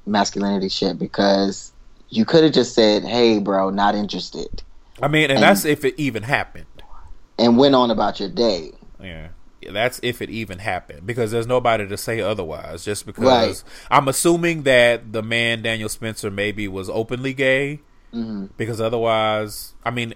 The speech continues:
Speaker 2: I guess you could still use this anyway, but it makes more sense if one of them is known to be gay, because then people's prejudices will automatically pop out. Like, "Oh, he was gay.
Speaker 1: Right.
Speaker 2: Yeah,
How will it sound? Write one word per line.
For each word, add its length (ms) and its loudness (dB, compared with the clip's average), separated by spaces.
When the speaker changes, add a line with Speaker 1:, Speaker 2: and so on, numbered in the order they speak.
Speaker 2:
I 120 -8
guess 240 -2
you 80 -8
could 120 -4
still 360 -4
use 340 -8
this 300 -8
anyway, 540 -4
but 240 -6
it 80 -6
makes 280 -4
more 160 -6
sense 340 -10
if 340 -10
one 240 -6
of 120 -4
them 180 -6
is 180 -8
known 360 -4
to 180 -8
be 200 -8
gay, 240 0
because 380 -6
then 180 -6
people's 340 -8
prejudices 1000 -6
will 260 -8
automatically 640 -2
pop 360 -4
out. 340 -6
Like, 140 -4
"Oh, 160 4
he 140 0
was 200 -4
gay. 220 2
Speaker 1:
Right. 20 0
Speaker 2:
Yeah, 300 -4